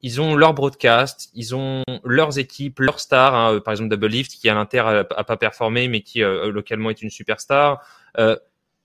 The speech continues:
c'est, c'est un truc qui marche au N A, mais qui se fait critiquer parce que ça marche pas à l'Inter. Donc le seul problème des N S, c'est le M S A et les Worlds d'une certaine manière.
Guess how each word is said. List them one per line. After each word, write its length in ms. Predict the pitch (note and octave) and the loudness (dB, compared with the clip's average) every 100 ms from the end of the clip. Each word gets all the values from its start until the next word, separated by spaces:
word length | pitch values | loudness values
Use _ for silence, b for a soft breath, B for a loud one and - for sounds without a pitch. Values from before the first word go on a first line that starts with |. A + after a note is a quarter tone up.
| _ - | _ -10
c'est, 260 | - D#3+ | -4 -2
c'est 140 | - E3 | 0 0
un 80 | D3+ | 0
truc 140 | A3+ | -4
qui 160 | - C#3+ | -6 -2
marche 520 | E3 F#3 - - _ _ _ _ B2 | 0 0 -4 -12 _ _ _ _ 0
au 100 | B2 | 2
N 140 | C3+ | 2
A, 100 | F#3 A#3+ - _ _ _ _ - | 0 -2 -8 _ _ _ _ -6
mais 400 | A#2+ D3 A3 G#3+ | 0 2 2 -2
qui 160 | - C#3+ | -10 -8
se 100 | C3+ | -6
fait 140 | C3+ | -6
critiquer 400 | - E3 - G#3 | -4 -6 -2 0
parce 220 | G#3 - | 0 -2
que 240 | F3 E3+ C#3 | -2 -2 -2
ça 100 | C#3 | -2
marche 220 | B2+ - | -2 2
pas 140 | F3 | 4
à 40 | D#3+ | 6
l'Inter. 300 | C3+ A2+ F#2+ G2 | 4 -2 -6 -6
Donc 300 | A2 - _ _ _ - | -8 -10 _ _ _ -6
le 100 | A2+ | -4
seul 240 | - A#3+ | 4 4
problème 280 | - F3 D3+ | 6 2 4
des 60 | C3 | 4
N 120 | C3 | 4
S, 140 | G3 - | 2 -2
c'est 80 | |
le 80 | B2+ | -4
M 60 | G#2+ | -2
S 180 | C3+ - | -4 0
A 60 | C#3 | 2
et 80 | |
les 80 | A#2 | 2
Worlds 220 | G#2+ G#2 | 2 0
d'une 100 | G#2+ | -2
certaine 320 | G2+ G#2+ A2 G#2 | -6 -4 -4 -4
manière. 280 | G2+ G2 | -4 -6